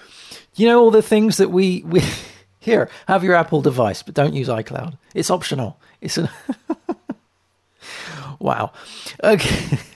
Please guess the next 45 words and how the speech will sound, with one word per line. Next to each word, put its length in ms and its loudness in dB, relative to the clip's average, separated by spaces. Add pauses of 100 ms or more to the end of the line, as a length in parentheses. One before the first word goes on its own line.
<laughs> 280 -20
They've 240 4
made, 360 4
the 120 2
thing 220 2
is, 240 2
Apple 260 2
have 160 2
made 340 0
the 260 -4
ecosystem 640 -4
so 400 -2 (720)
it, 260 -4 (600)
you 440 0
lose 600 2
so 240 -4
much 320 -4
if 160 -8
it, 200 -8
if, 260 -10
if 140 -16
you 60 -10
don't 200 -4
turn 240 -6
it 100 -2
on. 300 0 (800)
You 100 -6
know, 300 -4
again, 300 0
I, 180 -6
I'm 120 -6
using 280 -2
the 220 -4
ecosystem 760 -6 (100)
there. 240 -6 (360)
Uh, 260 0
but 220 2
it 100 -6
will 220 4
be 120 6
a 80 6
requirement 600 4
if 180 -4
users 280 -2
do. 340 -2